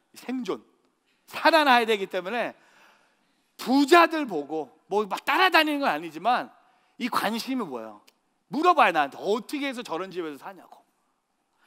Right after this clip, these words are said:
내가 어떻게 합니까? 어? 그리고 "What does he do for living?" 그리고 "Where did he go to college?" "What did he major?" 뭐, 이런 걸 막 계속 질문이 쭉쭉쭉 떨어지는데, 여러분, 제가 아무것도 모르는 거야.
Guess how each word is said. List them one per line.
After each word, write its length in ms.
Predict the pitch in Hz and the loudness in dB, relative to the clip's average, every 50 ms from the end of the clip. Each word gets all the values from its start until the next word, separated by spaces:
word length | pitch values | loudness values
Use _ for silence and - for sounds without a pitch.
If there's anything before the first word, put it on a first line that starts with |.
| _ _ - | _ _ -20
내가 220 | 143 127 127 - | -20 -16 -16 -14
어떻게 300 | - - 123 - - - | -14 -14 -16 -16 -16 -16
합니까? 380 | 202 143 113 110 - - - - _ _ _ _ _ _ _ _ _ _ _ _ - | -16 -16 -16 -18 -20 -20 -20 -20 _ _ _ _ _ _ _ _ _ _ _ _ -18
어? 120 | 208 - - _ _ _ _ _ _ _ _ _ _ _ | -18 -18 -20 _ _ _ _ _ _ _ _ _ _ _
그리고 340 | - - 214 247 233 247 226 | -6 -4 -2 -2 0 -2 -2
"What 260 | 160 147 - 156 - | -2 -2 -4 -4 -4
does 180 | - 247 233 247 | -4 -6 -4 -4
he 100 | 254 190 | -6 -8
do 100 | 185 262 | -6 -8
for 220 | 220 - 240 233 | -8 -6 -6 -6
living?" 540 | 214 226 302 359 381 370 370 330 220 143 - _ _ _ _ _ _ _ _ - | -6 -6 -6 -6 -8 -8 -8 -8 -10 -12 -14 _ _ _ _ _ _ _ _ -12
그리고 240 | - - 262 220 | -8 -6 -4 -2
"Where 180 | 180 185 190 214 | -2 0 0 2
did 60 | 269 | 0
he 80 | 302 285 | 0 0
go 120 | 302 339 | 0 -2
to 80 | 330 - | -2 -4
college?" 680 | - - - 190 214 269 320 359 359 311 202 - - - _ _ _ _ _ _ _ - | -6 -6 -4 -2 -2 -2 -2 -2 -4 -4 -6 -6 -10 -16 _ _ _ _ _ _ _ -6
"What 160 | 147 185 196 | -4 -2 -2
did 180 | 214 294 294 320 | 0 0 2 2
he 80 | 320 269 | 0 0
major?" 480 | 202 165 185 254 302 302 285 339 320 | 0 0 2 2 2 2 2 0 0
뭐, 120 | 285 349 381 | 2 2 2
이런 140 | 392 415 | 2 2
걸 100 | 403 359 | 0 -2
막 340 | 233 180 - 285 - - 294 208 _ _ - _ | -2 -2 -4 -4 -4 -6 -8 -10 _ _ -20 _
계속 600 | - - 277 392 466 523 - - - - 508 403 | 0 4 6 6 6 6 6 2 0 -2 -4 -6
질문이 280 | - 269 302 311 330 330 | -4 -4 -4 -4 -4 -8
쭉쭉쭉 380 | - - - - - - - - | -10 -12 -16 -16 -16 -14 -8 -4
떨어지는데, 640 | 359 370 359 339 311 311 277 269 254 320 320 311 - _ - - _ - | -2 -2 -2 -2 -4 -6 -6 -4 -2 -2 -2 -2 -4 _ -20 -20 _ -12
여러분, 180 | 165 202 180 - | -10 -10 -10 -10
제가 240 | - 220 285 - - _ | -14 -16 -16 -18 -18 _
아무것도 560 | - - - - 349 381 403 403 370 247 285 | -10 -10 -6 -6 -6 -6 -4 -4 -4 -4 -4
모르는 380 | 208 196 196 208 226 226 226 202 | -2 -2 -2 -4 -6 -12 -14 -16
거야. 200 | 170 117 - | -20 -20 -20